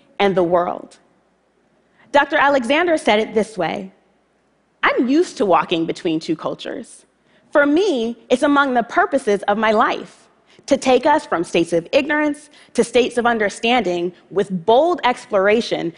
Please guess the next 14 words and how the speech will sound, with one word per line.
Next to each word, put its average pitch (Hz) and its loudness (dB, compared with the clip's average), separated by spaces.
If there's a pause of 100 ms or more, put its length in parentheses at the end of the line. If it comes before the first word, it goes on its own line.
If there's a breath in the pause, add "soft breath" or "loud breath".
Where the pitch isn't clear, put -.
that - -4
you 247 -6
can't 226 -2
do 175 -4
every 165 0
day." 165 -4 (1000 soft breath)
This 392 0
shows 349 0
exactly 220 -2
the 185 2
power 175 0
of 190 4
a 190 4
liminal 180 0